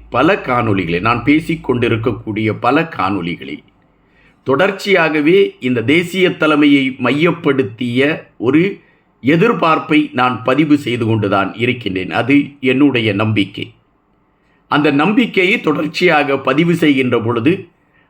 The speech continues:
அது சார்ந்த கருத்துகள் எங்காவது இருந்தால் அதை தேடி எடுத்து பதிவு செய்வதும் என்னுடைய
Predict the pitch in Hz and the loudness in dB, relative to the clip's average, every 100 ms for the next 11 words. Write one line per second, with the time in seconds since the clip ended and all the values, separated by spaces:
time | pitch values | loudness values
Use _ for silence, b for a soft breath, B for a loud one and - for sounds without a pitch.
0 | - 180 175 226 226 208 202 196 196 165 | -6 -2 0 0 2 2 2 0 0 0
1 | 170 165 175 151 151 147 143 147 160 170 | -2 0 2 2 2 2 2 2 0 2
2 | 156 135 131 127 139 160 - 127 131 127 | 2 2 0 2 0 -2 -4 0 0 0
3 | 143 165 156 131 123 120 127 120 117 127 | 0 2 2 2 0 -4 -4 -4 -2 0
4 | 147 139 117 113 110 127 160 b b b | 2 0 -2 -4 -2 -2 -4 b b b
5 | - 131 147 143 127 117 127 | -2 0 2 2 2 2 0